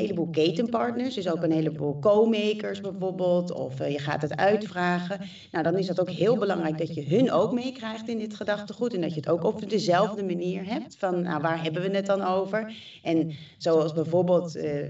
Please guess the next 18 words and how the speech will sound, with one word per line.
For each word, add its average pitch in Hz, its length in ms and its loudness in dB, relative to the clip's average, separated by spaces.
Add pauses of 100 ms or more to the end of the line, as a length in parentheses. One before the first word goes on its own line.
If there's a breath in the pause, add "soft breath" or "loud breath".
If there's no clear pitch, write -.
(120)
vond 151 160 -10
ik 156 80 -6
een 151 120 0
mooi 151 240 0
voorbeeld, 156 440 2
eh, 147 300 -4
je 147 80 -4
he-, 151 160 0 (220)
wordt 160 160 4
nu 165 60 8
heel 180 160 6
vaak 175 260 0
gezegd 160 260 -4
de 160 60 -6
circulaire 151 560 -2
dakpan 147 540 -2
bijvoorbeeld. 147 460 -4
Nou, 170 140 -4